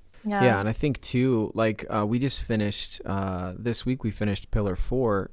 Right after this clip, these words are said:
Speaker 2: in seven pillars, and, uh, part of it is identifying patterns that you see, um, with the sexual and non-sexual behaviors that, uh, you do that have harmed people. And I think that one of the things I've seen,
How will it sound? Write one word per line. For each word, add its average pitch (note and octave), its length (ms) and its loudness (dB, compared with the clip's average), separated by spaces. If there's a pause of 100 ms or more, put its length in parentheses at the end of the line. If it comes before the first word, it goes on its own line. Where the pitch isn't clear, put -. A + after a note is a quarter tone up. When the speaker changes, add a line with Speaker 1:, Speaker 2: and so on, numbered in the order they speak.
Speaker 2:
in G#2+ 120 0
seven G2+ 300 2
pillars, A#2 480 2
and, A#2 280 2 (460)
uh, G2 400 2
part F3+ 240 2
of C3+ 100 4
it A2+ 80 6
is G#2+ 340 2
identifying A2+ 540 2
patterns B2 540 0
that C#3 160 0
you C#3 120 0
see, C#3 440 0 (100)
um, G#2+ 460 2
with G#2+ 180 0
the A2+ 80 -2
sexual A2 440 2
and G#2 60 4
non-sexual G#2 480 0
behaviors G#2 520 0
that, G#2 400 2
uh, G2 340 0
you G#2+ 240 0
do G2+ 260 -2
that G#2 120 0
have F#2 100 -4
harmed F#2+ 380 -2
people. E3+ 400 0 (480)
And C3 100 6
I C3 60 4
think D#3+ 240 0
that A#2+ 180 2
one A#2 160 2
of C3 80 2
the A2+ 80 2
things A2 320 0
I've G2+ 160 0
seen, G2+ 440 0